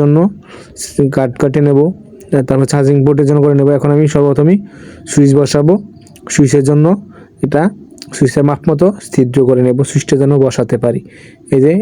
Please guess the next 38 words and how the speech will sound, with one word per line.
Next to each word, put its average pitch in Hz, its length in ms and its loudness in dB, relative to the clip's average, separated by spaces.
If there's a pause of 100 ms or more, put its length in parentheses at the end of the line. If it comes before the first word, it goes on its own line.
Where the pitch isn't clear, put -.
(160)
এই 143 80 2
যে 143 120 2
আমাদের 143 240 0 (100)
সুইচ, 151 260 2 (500)
সুইচটা 156 340 -2
বসানোর 151 340 0
জন্য 156 120 2 (100)
আমি 175 100 2 (480)
ছিদ্র 135 260 0 (100)
করে 131 180 2
নিচ্ছি। 131 240 -2 (640)
ছিদ্র 135 200 0 (100)
করে 147 180 2
নিয়ে 185 120 2 (540)
সুইচটা 151 340 0
বসিয়ে 127 340 0
নেব, 123 120 -2 (240)
ঠিক 147 180 2
আছে? 143 140 -6 (300)
তো 139 60 2 (140)
সবাই 143 220 -2 (380)
ভিডিওটি 147 320 4
স্কিপ - 220 -2
না 151 80 2
করে 156 180 2
দেখতে 127 240 -4
থাকো। 117 200 -4 (600)
এখন 147 160 -12 (100)
আমি 147 120 -10 (120)
দেখতে 139 220 -14
পাচ্ছ 143 160 -10 (120)
এখানে 135 180 -12 (100)
সুইচটা 143 340 -12
বসাবো, 135 320 -8 (480)
তার 135 140 -12
জন্য 139 220 -8
আগে 127 140 -10 (120)
দেখে 131 180 -10